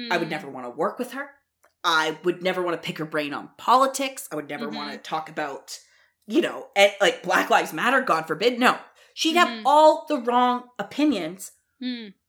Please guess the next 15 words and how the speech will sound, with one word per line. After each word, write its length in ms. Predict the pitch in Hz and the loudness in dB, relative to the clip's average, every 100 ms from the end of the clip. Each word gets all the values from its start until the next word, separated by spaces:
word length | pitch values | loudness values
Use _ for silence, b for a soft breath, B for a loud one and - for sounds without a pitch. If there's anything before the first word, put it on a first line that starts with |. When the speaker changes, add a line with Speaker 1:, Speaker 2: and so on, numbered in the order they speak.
| _ _ _ _ | _ _ _ _
Speaker 1:
on 200 | 202 185 | 2 4
television. 880 | 185 294 392 392 185 180 175 165 165 - _ _ _ _ _ _ _ - | 2 4 4 2 -4 -8 -8 -8 -10 -18 _ _ _ _ _ _ _ -2
I 140 | 175 | -2
love 320 | 175 294 392 - | 2 4 4 2
her 340 | 170 160 156 - | -4 -2 -4 -8
because 380 | 185 208 180 214 | -8 -6 -6 -6
Speaker 2:
Mm. 60 | |
Speaker 1:
she 460 | 214 202 190 175 _ - | -12 -10 -10 -12 _ -6
is 500 | 262 277 220 180 - | -2 2 2 0 -8
that 380 | 170 175 165 160 | -6 -4 -4 -4
Beverly 460 | 180 262 320 330 | -2 -2 -2 -4
Hills, 800 | 294 269 269 262 262 254 - - - _ _ _ _ _ _ _ | -4 -2 0 2 0 -2 -8 -16 -20 _ _ _ _ _ _ _
almost 600 | 320 466 508 523 523 - | 2 4 4 0 -4 -4
Vanderpumpian, 1300 | 392 415 427 427 415 403 392 381 359 349 349 349 - | -2 0 0 -4 -2 -2 -2 -2 0 2 2 -2 0
but 220 | 294 269 | 0 0